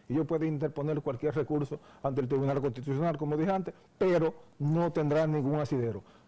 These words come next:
Aquí hubo asesinato, no hubo,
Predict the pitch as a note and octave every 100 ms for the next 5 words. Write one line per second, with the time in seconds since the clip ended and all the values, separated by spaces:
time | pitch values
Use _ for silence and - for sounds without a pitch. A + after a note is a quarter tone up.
0 | - _ _ _ C#3+ C#3 E3+ E3+ D#3+ D3
1 | F3 A3+ A#3 G#3+ - - C3+ D#3 E3+ F3
2 | F3+ E3 D3 A#2+